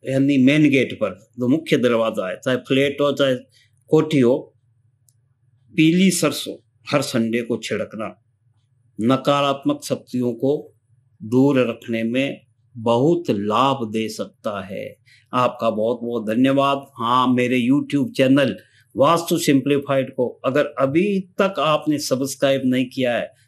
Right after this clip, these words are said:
तो इसको सब्सक्राइब करें, ताकि नए नए वीडियो आपको मिलते रहें।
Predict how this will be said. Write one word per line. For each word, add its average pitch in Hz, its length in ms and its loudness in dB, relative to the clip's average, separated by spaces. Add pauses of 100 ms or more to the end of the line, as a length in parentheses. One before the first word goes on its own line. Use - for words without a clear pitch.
(180)
तो 127 80 2
इसको 123 340 -4
सब्सक्राइब 143 760 -2
करें, 175 380 2
ताकि 143 500 0
नए 127 300 4
नए 143 280 2
वीडियो 131 480 0
आपको 123 480 -2
मिलते 120 560 0
रहें। 175 480 0